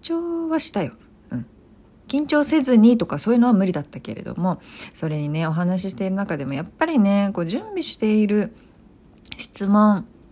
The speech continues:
みたいなのは一応答えられるけれども、ちゃん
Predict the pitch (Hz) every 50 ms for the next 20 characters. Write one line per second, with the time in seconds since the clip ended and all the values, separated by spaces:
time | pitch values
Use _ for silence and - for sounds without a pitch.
0 | _ - - - - - - _ _ _ _ _ _ _ _ - _ - 202 226
1 | 226 247 226 208 190 180 170 151 139 143 139 - 76 - - - 175 160 160 156
2 | - - - 170 - - 208 208 202 208 208 208 214 196 170 170 - - 143 -
3 | - - 85 - - 175 196 190 165 - - - - - - - - _ _ _
4 | _ _ _ _ _ - _ - - - 285 320 349 359